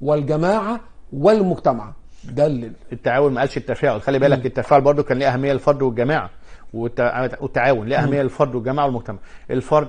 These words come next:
Speaker 2: بيشعر بالأمان، بيحقق ذاته، بيكتسب محبة الآخرين وتقديرهم ليه.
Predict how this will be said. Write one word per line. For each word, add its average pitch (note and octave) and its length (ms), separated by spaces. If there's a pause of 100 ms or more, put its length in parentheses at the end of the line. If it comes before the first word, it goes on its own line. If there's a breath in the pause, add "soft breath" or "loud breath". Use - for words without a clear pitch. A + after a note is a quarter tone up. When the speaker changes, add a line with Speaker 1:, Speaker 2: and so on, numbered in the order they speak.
(100)
Speaker 2:
بيشعر C#3 340
بالأمان، B2+ 540
بيحقق B2 400
ذاته، B2+ 420
بيكتسب C3 500
محبة C#3 340
الآخرين C3 420
وتقديرهم B2+ 540
ليه. B2+ 140